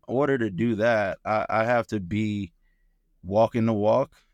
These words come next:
and also helping people walk their walk, right? So that's been allowing me to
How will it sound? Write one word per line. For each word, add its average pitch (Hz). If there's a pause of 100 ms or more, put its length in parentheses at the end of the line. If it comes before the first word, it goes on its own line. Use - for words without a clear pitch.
(140)
and 104
also 104
helping 98
people 92
walk 92
their 90
walk, 90
right? 101
So 98 (240)
that's -
been 110
allowing 101
me 98
to 92